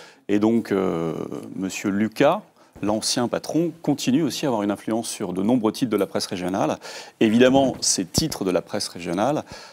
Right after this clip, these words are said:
euh, ne parlent jamais en mal de leur patron, ni la banque, euh,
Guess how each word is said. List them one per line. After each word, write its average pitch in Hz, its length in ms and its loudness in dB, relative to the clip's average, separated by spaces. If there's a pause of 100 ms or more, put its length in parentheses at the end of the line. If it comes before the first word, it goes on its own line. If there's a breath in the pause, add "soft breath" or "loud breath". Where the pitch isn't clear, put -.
(220 loud breath)
euh, 90 180 -4
ne 92 140 -4
parlent 87 240 -2
jamais 107 280 0
en 101 120 4
mal 117 400 4 (220)
de 87 80 -6
leur 85 160 -2
patron, 151 400 -4 (340 loud breath)
ni 101 140 -4
la - 100 2 (140)
banque, 101 300 -6
euh, 85 100 -6